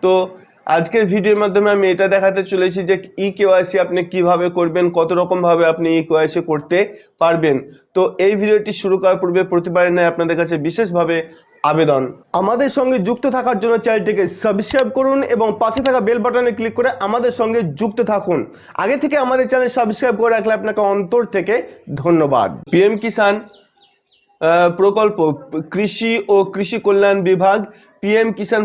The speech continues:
প্রকল্পে ই কেওয়াইসি সম্পূর্ণ করার জন্য নোট। তো এই ই কেওয়াইসি কীভাবে করবেন তার বিবরণ কিন্তু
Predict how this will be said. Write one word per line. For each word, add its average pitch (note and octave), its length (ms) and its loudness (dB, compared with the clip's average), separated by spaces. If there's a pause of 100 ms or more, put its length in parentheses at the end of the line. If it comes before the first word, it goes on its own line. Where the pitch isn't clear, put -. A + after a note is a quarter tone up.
প্রকল্পে G3+ 420 2 (300)
ই - 20 0 (160)
কেওয়াইসি G3 640 2 (580)
সম্পূর্ণ A3 540 -2 (200)
করার F#3+ 320 4
জন্য F3 220 2 (140)
নোট। C#3+ 160 0 (120)
তো E3+ 100 -2
এই F3+ 140 2 (260)
ই - 20 0 (100)
কেওয়াইসি G#3+ 400 2 (100)
কীভাবে F#3+ 320 2 (120)
করবেন F#3 280 2 (180)
তার F#3 240 4 (460)
বিবরণ G3 420 0
কিন্তু F3+ 220 -4